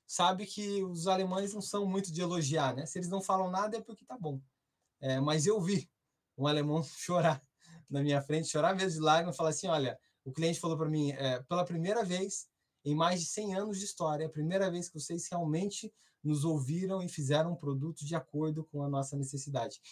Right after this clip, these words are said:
Isso porque o cliente, com relação à Bosch, por exemplo, é um cliente muito menor,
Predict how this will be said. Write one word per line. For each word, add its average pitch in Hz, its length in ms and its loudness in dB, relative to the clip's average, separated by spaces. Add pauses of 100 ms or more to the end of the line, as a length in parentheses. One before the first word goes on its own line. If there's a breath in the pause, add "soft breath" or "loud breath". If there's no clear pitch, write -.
Isso 185 180 -2
porque 196 180 -2
o 196 40 -2
cliente, 165 640 0 (880)
com 143 100 2
relação 139 360 6
à 127 60 8
Bosch, 143 380 4
por 139 100 0
exemplo, 143 280 0
é - 20 2
um 143 60 0
cliente 143 240 0
muito 147 200 -2
menor, 135 360 0